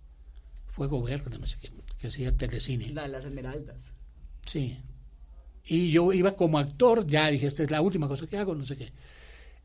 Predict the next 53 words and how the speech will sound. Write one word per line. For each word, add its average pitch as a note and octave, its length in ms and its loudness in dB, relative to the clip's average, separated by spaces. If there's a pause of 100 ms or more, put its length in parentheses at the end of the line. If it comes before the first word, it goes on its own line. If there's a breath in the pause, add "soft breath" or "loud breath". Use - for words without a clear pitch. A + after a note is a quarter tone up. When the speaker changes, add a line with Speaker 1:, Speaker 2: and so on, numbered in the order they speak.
(140)
Speaker 1:
Y D3+ 160 2
que D3 260 4 (200)
en C#3 120 0
la A#2 120 -2
citación, F#3+ 760 2
en D3+ 100 0
la - 100 -2
cita G#3 240 -4
que - 80 -4
nos C#3+ 140 0
hicieron C#3+ 340 0
para A2+ 160 -4
la, G#2 100 -8 (140)
mm, A2 420 -6
al G#2+ 120 -4
elenco, C#3 360 -2
para - 380 -8 (140)
repartirnos B2 460 -4
libretos C#3+ 480 0
y B2+ 40 -2
hablarnos C3 300 -2
de D3+ 60 -2
los C#3+ 120 -4
personajes, C#3+ 480 -2 (520 loud breath)
yo C#3+ 160 4
oía D#3 200 2
una D#3 180 -4
pelotera C3+ 680 -2 (100)
en B2+ 80 0
el B2 140 -2
piso C3 280 -4
de D3 100 0
arriba C3 460 -4
entre B2 220 -6
el - 60 -10
gerente F3+ 300 0
de G3 100 2
la F#3 40 -2
compañía D#3+ 380 -2
y C#3+ 80 0
el B2 80 -2
director. A#2+ 460 -4 (720 loud breath)
Y C#3+ 100 -10
gritaban C#3+ 420 -4
y C#3 80 0
tiró C3 280 -4
la C#3 120 -6
puerta D#3 340 -4
y C3+ 60 -4
se - 200 -8
fue C#3+ 440 -2
el B2 100 -8
director B2+ 460 -8